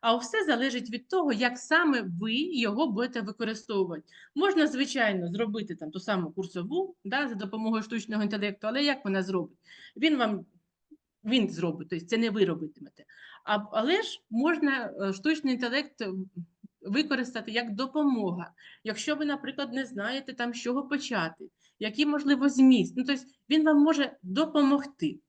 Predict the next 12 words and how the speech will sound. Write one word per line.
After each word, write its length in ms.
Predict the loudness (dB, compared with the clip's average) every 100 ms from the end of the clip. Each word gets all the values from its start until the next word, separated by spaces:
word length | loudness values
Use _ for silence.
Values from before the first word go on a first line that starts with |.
| _ _ _ _ _ _ _ _ -20 -18 -2
Ну, 100 | 2 2
от, 120 | 4
наприклад, 440 | 4 4 4 4
той 80 | 2
самий 340 | 4 6 6
мій 140 | 4 4
напкін 400 | 4 2 0 0
А 40 |
І, 80 | 2
який 240 | 2 2 0
я 40 | -2
демонструвала, 720 | 0 -2 -2 -2 0 2